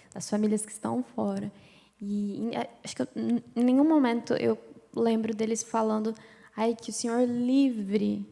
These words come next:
eles da perseguição." E sempre foi que o Senhor dê graça, que o Senhor dê força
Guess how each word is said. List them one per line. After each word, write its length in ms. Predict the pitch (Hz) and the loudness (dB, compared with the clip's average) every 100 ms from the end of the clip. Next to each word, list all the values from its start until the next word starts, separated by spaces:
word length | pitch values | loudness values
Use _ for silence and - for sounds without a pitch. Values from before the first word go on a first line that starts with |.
| - - | -12 -4
eles 300 | 208 202 190 | -2 -2 -2
da 100 | 202 | -2
perseguição." 680 | 202 202 - 208 - - 220 | -2 -4 -4 -10 -10 -8 -6
E 80 | 214 | -6
sempre 360 | 247 240 254 | -4 -4 -4
foi 160 | 247 240 | -4 -6
que 60 | 233 | -8
o 40 | |
Senhor 160 | 226 214 | -8 -6
dê 160 | 220 | -6
graça, 420 | 214 208 196 196 190 | -2 -2 -4 -8 -12
que 60 | |
o 40 | - | -8
Senhor 160 | 190 | -6
dê 100 | 190 | -6
força 500 | 202 - 202 190 - | -10 -4 -4 -4 -6